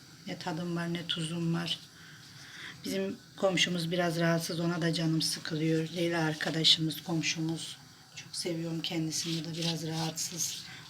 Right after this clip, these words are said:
Allah'ım şifalar versin bütün hastalara. Bütün hastanede olanlara inşallah, hepimize, bizlere de inşallah arkadaşlar.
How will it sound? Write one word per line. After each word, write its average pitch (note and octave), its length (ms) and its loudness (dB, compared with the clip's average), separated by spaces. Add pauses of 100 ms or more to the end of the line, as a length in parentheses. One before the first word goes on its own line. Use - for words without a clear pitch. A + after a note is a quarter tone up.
Allah'ım F#3 340 0
şifalar F3 580 4
versin E3+ 360 0
bütün F3 220 -4
hastalara. E3 720 -2 (1900)
Bütün G3 200 4
hastanede F#3 560 6
olanlara E3+ 500 6
inşallah, E3+ 580 6
hepimize, F3 640 2 (320)
bizlere E3+ 380 0
de E3 100 4
inşallah D#3+ 560 6
arkadaşlar. D#3+ 760 -2